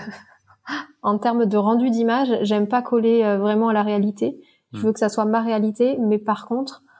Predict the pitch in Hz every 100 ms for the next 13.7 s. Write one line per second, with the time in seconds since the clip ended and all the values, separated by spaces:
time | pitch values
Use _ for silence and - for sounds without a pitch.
0 | _ - 208 226 220 202 202 214 226 247
1 | 226 208 202 220 240 220 208 208 214 220
2 | 202 202 208 202 202 208 - - _ _
3 | _ - 113 107 98 _ _ _ _ _
4 | _ _ 107 - - - 113 131 135 117
5 | 107 101 101 - - 104 - 113 110 -
6 | 98 110 110 - - 107 - 117 160 -
7 | - _ - 107 104 101 95 95 95 -
8 | 101 113 131 - _ 135 - _ - 101
9 | 98 95 95 101 107 - 95 - 87 98
10 | 92 - 113 104 92 - 101 - 95 -
11 | 98 98 98 98 95 113 - _ - 233
12 | 233 233 233 208 220 254 - - - 233
13 | 233 220 220 247 262 240 233